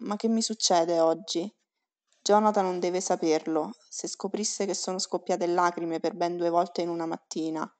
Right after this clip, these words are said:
io che non ho mai pianto né per ragioni personali, né tantomeno per causa sua,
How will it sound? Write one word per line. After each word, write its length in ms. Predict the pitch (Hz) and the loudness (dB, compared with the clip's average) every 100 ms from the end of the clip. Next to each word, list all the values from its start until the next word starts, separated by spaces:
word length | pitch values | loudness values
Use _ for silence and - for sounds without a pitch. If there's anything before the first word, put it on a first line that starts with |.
| _ _ _ _ | _ _ _ _
io 200 | 185 190 | 2 2
che 120 | 185 | 2
non 160 | 175 165 | -2 -2
ho 80 | 165 | -2
mai 180 | 170 | -2
pianto 460 | 170 170 165 170 160 | 0 0 -2 -4 -4
né 160 | 165 - | -4 -2
per 140 | 180 | -2
ragioni 360 | 165 202 165 160 | -2 -2 -4 -2
personali, 760 | 170 - 175 175 165 156 180 190 | -4 -6 -2 2 2 0 -6 -4
né 200 | 180 185 | -6 -4
tantomeno 580 | 175 175 175 170 165 160 | -6 -4 -4 -2 -2 -2
per 160 | 165 | -4
causa 300 | - 165 156 | -2 -4 -2
sua, 360 | 156 180 175 | -6 -4 -4